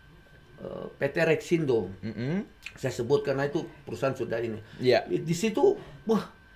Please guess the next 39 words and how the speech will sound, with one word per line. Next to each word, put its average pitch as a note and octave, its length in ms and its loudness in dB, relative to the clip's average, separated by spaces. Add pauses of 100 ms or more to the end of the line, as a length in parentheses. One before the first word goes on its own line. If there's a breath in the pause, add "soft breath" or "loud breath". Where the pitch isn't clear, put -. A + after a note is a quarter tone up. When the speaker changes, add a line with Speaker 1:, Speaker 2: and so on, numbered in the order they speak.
(120)
Speaker 1:
saya A#3+ 320 6
mendapat A#3+ 580 6 (220)
tiga G#3+ 400 6
nasabah. G3 540 4 (440)
Speaker 2:
Mm-mm. C3+ 120 -2
Speaker 1:
Gila C#3 220 4
nggak? A#2 260 -4
Speaker 2:
Iya. A#2 220 6
Speaker 1:
Satu G3 360 6
jadi G3 220 6
nasabah F#3+ 460 2
aja G3 140 0 (460)
waktu F3+ 340 -2
itu. F3 120 -2 (300 loud breath)
Orang A3+ 300 6
pertama G#3+ 340 4
bilang, G#3 200 4
"Ah, G#3 140 6 (140)
ini C#3 180 -8
kebetulan." B2+ 640 0 (260)
Kedua, D#3 540 4 (120)
Speaker 2:
<laughs> - 220 -18
Speaker 1:
saya B3+ 160 6
cuma A3+ 280 4
katakan D3+ 600 2
bahwa C3 360 4 (260)
yang E3+ 220 2
saya A#3 240 4
tawar G#3 340 6
itu, F#3+ 300 -2 (180)
Speaker 2:
Mm-mm. C3 440 -4
Speaker 1:
bahwa E3+ 340 4
bapak E3 360 6
saya - 180 0
tahu, C3 280 2
bapak E3+ 580 8
jago D3+ 360 6
di C3 140 2
bidang, B2 340 2